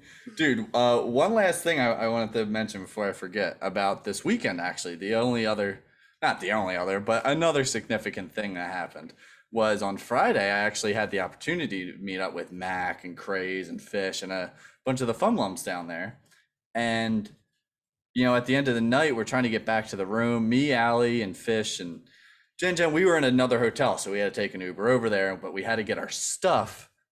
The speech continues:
from the room that we were hanging out in. And, uh, the door was locked, so we couldn't get in. So for, like, an hour and a half, we just had a pizza party, like, in the casino hallway. And it was a very,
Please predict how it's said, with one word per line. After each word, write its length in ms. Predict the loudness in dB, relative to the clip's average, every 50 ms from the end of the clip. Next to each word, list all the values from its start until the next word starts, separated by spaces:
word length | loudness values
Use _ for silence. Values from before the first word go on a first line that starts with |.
| _ -2
from 140 | -2 -2
the 80 | 0 -2
room 280 | 0 0 0 2 2 0
that 140 | 0 0
we 60 | 0 -2
were 80 | -2
hanging 320 | -2 -2 -2 -2 -2 -2 -2
out 200 | 0 0 0 0
in. 220 | 0 0 -2 -6 -10 _ _ _ _ _ _ _ -20 -20 -20 _ _ _ _ _ -2
And, 360 | 0 0 2 2 2 2 2
uh, 220 | 2 2 2 2 0 -2
the 80 | -4 -6
door 320 | -2 0 2 4 4 4 4
was 200 | 2 0 -2 -6
locked, 460 | -8 -8 -10 -12 -14 -18 _ -20 -20 _ _ _ _
so 160 | -2 2 2
we 100 | 2 2
couldn't 340 | 0 -2 -4 -4 -4 -2 -2
get 120 | 0 2 2
in. 360 | 2 2 0 -2 -2 -6 -10 _ _
So 180 | 0 0 0
for, 140 | 2 4 2
like, 160 | 2 2 2
an 120 | 0 -2 -2
hour 280 | -2 0 2 2 2 2
and 80 | 2 0
a 60 | -2
half, 420 | -2 -4 -4 -2 -2 -4 -4 -2
we 140 | -2 -2 0
just 200 | 0 0 0 0
had 120 | 0 -2 -2
a 60 | -2
pizza 460 | -6 -8 -8 -6 -6 -6 -4 -6 -6
party, 600 | -6 -6 -6 -6 -6 -6 -8 -10 -10 -12 -14 _ _ _ _ _ _ _ _ _ -4
like, 340 | 0 0 0 0 -2 -6 -12 _ _ _ -4
in 260 | 0 2 2 4 4
the 80 | 2 2
casino 560 | 0 -2 -4 -4 -2 -2 -2 0 -2 -2 -4
hallway. 640 | -2 0 2 2 2 2 0 -4 -8 -12 -16 -18 _ _ _ _ _ _ _ -8 -4
And 100 | -2 -2
it 60 | 0
was 180 | 0 -2 -2 -2
a 60 | -4
very, 600 | -2 2 2 4 4 4 4 2 0 -2 -4 -8